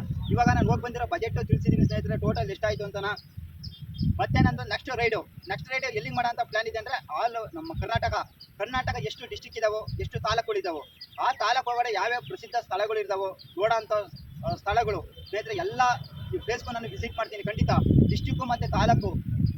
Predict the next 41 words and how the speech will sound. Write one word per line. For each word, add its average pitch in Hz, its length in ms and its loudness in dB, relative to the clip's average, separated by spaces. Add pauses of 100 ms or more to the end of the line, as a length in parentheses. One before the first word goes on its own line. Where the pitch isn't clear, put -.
(120)
ಪ್ಲೇಸ್‌ಗಳು 254 380 0
ಯಾವ್ 214 280 4
ಇರ್ತಾವೋ 247 220 0
ನಾನು 226 160 2
ಇಂಥ 233 100 -6 (100)
ಡಿಸ್ಟ್ರಿಕ್ಟ್ - 280 -6
ಬರ್ತೀನಿ - 280 0
ಅಂತ - 100 -4
ಹೇಳ್ತೀನಿ 233 460 0
ಸ್ನೇಹಿತರೆ. 226 280 -6
ಆ 214 140 2
ಡಿಸ್ಟ್ರಿಕ್ಟಲ್ಲಿ 240 600 -4 (460)
ಇರೋರು 254 460 0
ಖಂಡಿತ 226 260 -6 (140)
ತಾಲೂಕು, 226 260 0
ಇಂಥ 214 160 -6
ತಾಲೂಕಲ್ಲಿ 233 500 2
ಇಂಥ - 360 -6
ಪ್ಲೇಸ್ 233 280 -4
ಇದೆ 220 120 -6
ಬನ್ನಿ 220 240 -4
ಅಂತ 220 140 -6
ಹೇಳಿ 214 160 -2
ಖಂಡಿತ 202 340 -6
ನಾನು 190 120 -8
ಬರ್ತೀನಿ. 202 300 -6 (400)
ಮತ್ತೆ 240 200 -2
ಕಾಮೆಂಟಲ್ಲಿ 233 400 -4
ತಿಳಿಸಿ 208 560 -8
ಯಾವ್ಯಾವ 240 560 0 (120)
ನೀವು 220 200 -10
ಇರೋ 220 260 4
ಡಿಸ್ಟ್ರಿಕ್ಟಲ್ಲಿ - 420 -2
ತಾಲೂಕಲ್ಲಿ 208 440 -2
ಒಳ್ಳೆ 196 260 -2
ಪ್ಲೇಸ್‌ಗಳು 208 360 -4
ಇದಾವೋ, 196 380 -4 (400)
ದೇವಸ್ಥಾನ 214 360 -2
ಆಗಲಿ, 196 220 -2
ಒಂದೊಂದು 175 280 -6
ಬೆಟ್ಟ 180 180 -4